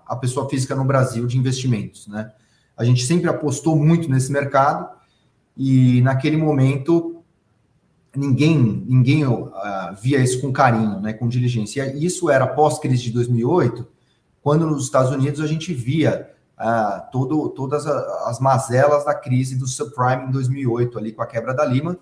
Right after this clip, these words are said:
e depois os filmes todos retratando, né, o que virou até piada, virou imagem, o que você pode ver no Margin Call, você pode ver no, ah, Grande Aposta, no próprio Lobo de Wall Street, os analistas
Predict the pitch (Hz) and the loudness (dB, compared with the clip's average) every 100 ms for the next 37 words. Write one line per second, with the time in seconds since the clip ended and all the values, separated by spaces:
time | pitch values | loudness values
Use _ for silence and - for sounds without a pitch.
0 | _ _ - 139 127 123 127 131 - - | _ _ -10 -6 -2 -4 -2 -2 -2 -4
1 | 135 127 - 127 - 147 160 - - 151 | -6 -6 -8 -8 -8 -8 -6 -6 -2 -2
2 | 135 107 110 117 131 120 110 127 123 113 | 0 -2 -4 -8 -8 -4 -2 -2 -2 -2
3 | 135 135 - _ _ - 117 104 131 120 | -2 -2 -6 _ _ -6 -2 2 2 2
4 | 95 95 110 117 104 117 117 104 - 123 | -2 -8 -6 -6 -2 -2 -2 -4 -14 -8
5 | 110 117 110 110 117 110 101 - 104 123 | -8 -6 -6 -2 -2 -4 -10 -10 -2 0
6 | 120 - - - 110 101 101 113 110 95 | 2 -2 -10 -10 -10 -10 -8 -6 -6 -10
7 | - _ _ _ 98 95 90 107 120 113 | -16 _ _ _ -10 -8 -6 -2 0 0
8 | - 113 131 110 104 101 - 95 110 110 | 0 2 4 4 -2 -12 -8 -8 -4 -4
9 | 110 110 113 123 120 135 135 135 156 139 | -4 -4 -2 -4 -4 -8 -4 -2 0 2
10 | 123 147 - 113 - - | 2 0 -2 -8 -8 -16